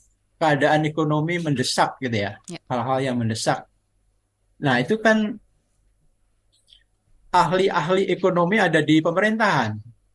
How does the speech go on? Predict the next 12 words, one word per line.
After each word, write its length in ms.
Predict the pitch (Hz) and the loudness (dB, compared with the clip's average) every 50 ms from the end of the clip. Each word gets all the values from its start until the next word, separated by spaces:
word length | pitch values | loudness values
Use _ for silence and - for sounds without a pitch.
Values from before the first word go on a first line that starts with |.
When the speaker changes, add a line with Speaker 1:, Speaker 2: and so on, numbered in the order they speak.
| _ _ _ _ _ _ _ _ _ _ _ _ - | _ _ _ _ _ _ _ _ _ _ _ _ -8
Speaker 1:
Bagaimana 720 | 139 139 131 151 151 147 147 151 151 156 175 190 196 202 | -6 -6 -4 -4 -4 -4 -4 -4 -4 -4 -4 -4 -6 -6
mengantisipasi 2000 | 202 175 170 165 160 156 156 156 156 151 156 156 156 151 147 151 147 147 143 139 143 143 139 - 147 - - 156 - 156 143 139 139 - - - 190 202 214 214 208 - - _ _ _ _ _ _ _ - | -6 -6 -6 -6 -4 -4 -4 -4 -6 -6 -6 -6 -6 -6 -6 -6 -6 -6 -6 -6 -6 -6 -4 -4 -6 -6 -6 -6 -4 -2 -2 -2 -2 -2 -4 -2 -2 -2 -2 -2 -4 -8 -10 _ _ _ _ _ _ _ -6
masalah-masalah 800 | 165 151 151 - 151 147 143 143 147 147 139 - - 143 143 139 | -4 -2 0 2 2 2 2 2 0 -2 -4 -2 -2 -2 -2 -2
ekonomi? 400 | 139 147 131 139 139 127 113 117 117 - | -4 -4 -4 -4 -4 -4 -6 -6 -8 -6
Artinya, 480 | - 143 - 170 175 196 208 - - _ _ _ _ _ _ _ _ _ _ _ _ _ _ _ _ _ _ _ _ _ _ _ _ _ _ - | -6 -6 -4 -4 -4 -4 -4 -6 -8 _ _ _ _ _ _ _ _ _ _ _ _ _ _ _ _ _ _ _ _ _ _ _ _ _ _ -4
masalah 400 | 165 165 160 165 180 175 175 175 | -4 -2 0 0 2 2 2 2
ekonomi 320 | 185 165 175 170 175 185 | 0 0 0 0 0 2
ini 80 | 226 277 | 2 2
adalah 320 | 262 220 160 147 139 139 | 2 4 4 4 4 4
masalah 400 | 135 127 123 - - 135 127 123 | 2 0 -2 0 2 2 2 2
yang 240 | 143 151 127 123 117 | 2 0 0 0 0
mendesak, 560 | 117 117 101 92 - - - - - - | -2 -4 -4 -4 -4 -4 -4 -4 -6 -6